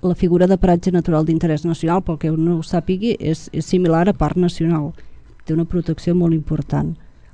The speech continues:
L'any noranta-vuit es van afegir dues figures més de protecció, les reserves naturals parcials del barranc del Tillà i el de la Trinitat. I en total tenim una superfície d'unes tres mil tres-centes vuitanta hectàrees.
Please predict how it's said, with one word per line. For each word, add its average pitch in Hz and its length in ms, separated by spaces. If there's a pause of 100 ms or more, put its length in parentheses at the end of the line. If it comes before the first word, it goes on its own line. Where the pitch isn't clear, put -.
L'any 196 160
noranta-vuit 202 600
es 185 120
van 175 140
afegir 180 260
dues 175 240
figures 165 360
més 175 160
de 170 60
protecció, 196 720
les 165 220
reserves 170 440
naturals 165 380
parcials 208 640
del 165 140
barranc 160 300
del 160 140
Tillà 180 360 (720)
i 185 120
el 170 140
de 160 80
la 160 100
Trinitat. 151 680 (240)
I 185 80
en 202 80
total 202 280
tenim 190 200
una 185 100
superfície 170 560
d'unes 160 460
tres 151 240
mil 165 120
tres-centes 160 540
vuitanta 151 460
hectàrees. 175 480